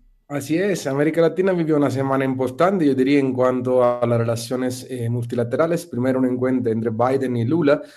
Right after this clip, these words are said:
que ponen en evidencia, eh, digamos, eh, el fortalecer los procesos democráticos en América Latina. Brasil y Estados Unidos vivieron en los últimos, entre dos mil veintiuno y dos mil veintitrés, dos acontecimientos muy similares.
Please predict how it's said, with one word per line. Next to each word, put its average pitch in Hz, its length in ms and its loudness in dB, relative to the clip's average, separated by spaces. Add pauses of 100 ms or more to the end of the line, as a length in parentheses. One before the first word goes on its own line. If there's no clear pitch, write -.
(260)
que 120 120 -2
ponen 131 320 2
en 127 100 4
evidencia, 127 960 2
eh, 117 160 -2
digamos, 127 580 -2 (380)
eh, 117 300 -4
el 120 100 -2
fortalecer 131 680 -2
los 120 160 2
procesos 123 360 -2
democráticos 120 760 -4
en 120 140 -4
América 117 340 2
Latina. 139 440 0
Brasil 120 440 0
y 123 40 0
Estados 117 360 -2
Unidos 143 340 -2
vivieron 120 380 0
en 110 60 -2
los 110 160 -4
últimos, 113 400 -6
entre 110 240 -2
dos 107 160 -6
mil 127 140 0
veintiuno 123 440 -2
y 113 40 -2
dos 110 140 -6
mil 113 200 -6
veintitrés, 113 580 -4 (320)
dos 123 220 -2
acontecimientos 117 920 -6
muy 110 200 0
similares. 151 640 0